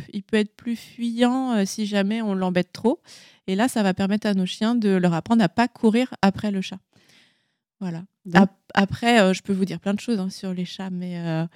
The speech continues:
Speaker 1: Robert, euh, par exemple, euh, au début, quand il est arrivé, euh, on m'a raconté qu'il adorait aller en, en terrain de détente avec nos chiens. Et il adorait, les chiens jouaient et lui, il était à côté, il regardait et, euh,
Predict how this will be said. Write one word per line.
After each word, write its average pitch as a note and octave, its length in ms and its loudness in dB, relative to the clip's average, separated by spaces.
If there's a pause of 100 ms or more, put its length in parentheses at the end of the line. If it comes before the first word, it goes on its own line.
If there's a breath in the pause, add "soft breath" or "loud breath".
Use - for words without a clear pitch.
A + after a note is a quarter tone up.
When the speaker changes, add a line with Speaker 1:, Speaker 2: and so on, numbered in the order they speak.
(360 loud breath)
Speaker 1:
Robert, A3 480 6
euh, G3+ 220 6
par G3+ 200 0
exemple, G#3 460 2
euh, F3 880 -2 (420)
au G3+ 100 8
début, G3 200 0
quand B3+ 220 0
il G3 80 0
est F#3+ 140 2
arrivé, G3 600 2
euh, G3 240 4
on F3+ 120 2
m'a F#3 140 2
raconté F#3 460 -2
qu'il F#3+ 380 -2
adorait G#3+ 560 2
aller G3 300 2
en, F3+ 420 -4
en F#3 100 -2
terrain G#3+ 280 0
de A3 40 2
détente G#3 300 0
avec G3 220 -6
nos F3+ 80 -2
chiens. A3 220 -10 (580 soft breath)
Et G3+ 80 4
il G3 80 8
adorait, G#3+ 540 6
les G#3 120 8
chiens A#3+ 240 2
jouaient G#3 400 4
et C4 80 6
lui, G#3 140 4
il C#4 80 2
était A3 200 2
à G3 80 6
côté, G3 340 -2
il B3 80 0
regardait G3+ 680 2
et, F3+ 160 4
euh, E3 140 2